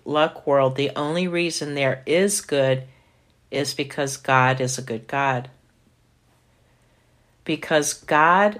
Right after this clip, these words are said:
is always good, you can pray with confidence. The more you understand how good God really is,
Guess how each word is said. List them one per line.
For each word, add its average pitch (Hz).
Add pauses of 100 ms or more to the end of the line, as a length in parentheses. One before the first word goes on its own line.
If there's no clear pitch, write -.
is 147
always 175
good, 135
you 135
can 170
pray 135
with 160
confidence. 127 (520)
The 139
more 147
you 214
understand 226
how 170
good 160
God 147
really 139
is, 147